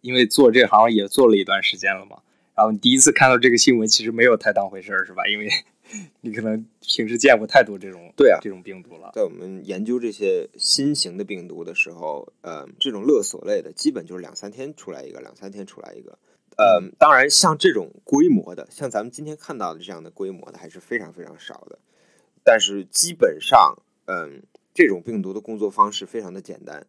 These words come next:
Speaker 2: 而且也非常好拦截。所以说，嗯，如果你有一个杀毒软件儿的话，或者说你的防火墙足够好的话，或者说这种病毒已经出来了，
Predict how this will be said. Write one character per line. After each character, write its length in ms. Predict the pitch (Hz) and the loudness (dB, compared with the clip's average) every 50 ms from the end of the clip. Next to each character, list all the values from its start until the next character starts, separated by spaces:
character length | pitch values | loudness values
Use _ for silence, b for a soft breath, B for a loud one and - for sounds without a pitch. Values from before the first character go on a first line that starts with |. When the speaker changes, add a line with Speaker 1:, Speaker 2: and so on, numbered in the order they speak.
| _ _ _ | _ _ _
Speaker 2:
而 120 | - 95 | -14 -12
且 120 | 101 101 92 | -10 -10 -12
也 80 | 85 | -12
非 160 | - _ - 92 | -14 _ -18 -16
常 140 | 90 95 | -16 -18
好 160 | 87 - 67 65 | -18 -18 -18 -18
拦 220 | - 50 - 87 | -18 -18 -20 -20
截。 260 | 90 _ - 62 73 _ _ _ _ _ _ | -20 _ -20 -20 -20 _ _ _ _ _ _
所 160 | _ - 113 | _ -2 -2
以 60 | 98 80 | -2 -2
说， 400 | - 101 95 92 95 95 - - _ _ | -4 -6 -6 -6 -8 -8 -10 -14 _ _
嗯， 380 | - 92 80 80 78 76 76 _ _ - | -20 -20 -20 -20 -20 -20 -20 _ _ -12
如 140 | 98 107 | -12 -6
果 120 | 107 127 123 | -4 -4 -4
你 180 | 120 113 110 | -4 -6 -6
有 200 | 107 95 65 60 | -8 -8 -10 -12
一 60 | 69 80 | -16 -16
个 100 | 92 101 | -12 -10
杀 220 | - - 98 107 | 0 0 0 0
毒 80 | 107 107 | 2 -2
软 200 | 98 73 67 82 | -4 -6 -8 -8
件 120 | 92 98 | -2 -2
儿 100 | 92 78 | -2 -2
的 100 | 71 76 | -4 -12
话， 240 | - 85 76 - - _ _ _ _ _ | -18 -20 -20 -20 -20 _ _ _ _ _
或 240 | _ _ 127 110 | _ _ 2 2
者 200 | 95 87 82 73 | 2 0 -6 -12
说 300 | 76 - - 95 92 90 | -14 -10 -8 -8 -8 -8
你 120 | 87 82 78 | -10 -14 -18
的 100 | 85 90 | -20 -18
防 220 | - - 98 104 | -2 -2 -2 -2
火 80 | 104 92 | -2 -6
墙 240 | - - 80 92 92 | -14 -16 -18 -20 -18
足 140 | _ 98 | _ -12
够 120 | 92 104 101 | -10 -10 -10
好 220 | 98 - - - | -10 -14 -20 -20
的 120 | - - - | -20 -20 -20
话， 180 | 85 76 - _ _ _ _ | -20 -20 -20 _ _ _ _
或 120 | - 127 98 | 2 2 2
者 120 | 92 71 | 2 -2
说 300 | - - - 107 113 - - _ _ _ _ _ _ _ | -2 -2 0 0 -2 -2 -6 _ _ _ _ _ _ _
这 160 | - 139 110 | 2 2 2
种 300 | - - 85 71 67 64 - _ _ _ _ _ _ _ | 2 -2 -12 -16 -16 -20 -20 _ _ _ _ _ _ _
病 220 | - 131 104 92 | 0 0 0 0
毒 200 | 85 90 92 104 | -4 -4 -4 -4
已 120 | 104 95 87 | -4 -6 -10
经 220 | - 104 110 117 | -14 -16 -16 -14
出 300 | - - - - 156 156 | -14 -14 -6 -4 0 0
来 220 | 139 92 87 85 | 0 0 -2 -8
了， 320 | 87 90 90 85 82 76 | -6 -4 -4 -4 -4 -6